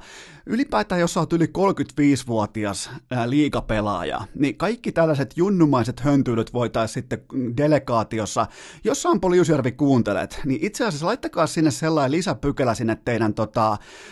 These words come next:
johonkin, kun se, teillä on kuitenkin, teillä on se lakipykäläkeissi siinä auki, niin sinne jonnekin pienellä printillä, että jos rikkova pelaaja päähän taklaustapahtumissa tai tilanteissa on yli kolmekymmentäviisivuotias, niin häntä,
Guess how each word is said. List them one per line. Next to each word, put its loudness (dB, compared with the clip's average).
johonkin, 2
kun -8
se, -8
teillä 0
on -2
kuitenkin, 2
teillä 0
on 0
se 0
lakipykäläkeissi -2
siinä -2
auki, 0
niin 4
sinne -2
jonnekin -2
pienellä 0
printillä, 2
että -6
jos -2
rikkova 0
pelaaja 2
päähän 4
taklaustapahtumissa -2
tai -4
tilanteissa 0
on 2
yli 6
kolmekymmentäviisivuotias, 2
niin 0
häntä, 0